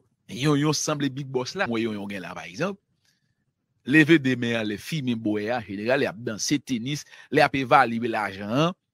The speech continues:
mwen menm k ap travay, pa egzanp. Hey, mwen redi pou mwen fè twa mil ameriken, eskola, tout rad m genyen la, yo, an jeneral, e pa nan pwablèm fè yo.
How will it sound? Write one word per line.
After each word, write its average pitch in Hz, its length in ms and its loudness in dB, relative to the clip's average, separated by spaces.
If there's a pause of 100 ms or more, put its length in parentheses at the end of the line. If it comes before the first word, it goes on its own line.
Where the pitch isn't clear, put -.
(480)
mwen 151 240 0
menm 160 160 -6
k 139 80 0
ap - 120 -10
travay, 107 360 0
pa 101 120 -2
egzanp. 123 320 -4 (1800)
Hey, 143 260 2 (720)
mwen 143 220 2
redi 147 280 2
pou 185 100 -8
mwen 151 80 -10
fè 139 160 -2
twa 127 240 0
mil 113 180 -4
ameriken, 92 460 -10 (2000)
eskola, 110 340 -8 (1700)
tout 190 220 0
rad 139 200 4
m 131 160 -2
genyen 127 320 0
la, 101 160 -4
yo, 101 100 -10
an 101 80 -12
jeneral, 104 320 -6
e 95 60 -2
pa 104 80 -2
nan 113 100 0
pwablèm 120 240 2
fè 143 100 0
yo. 233 80 -6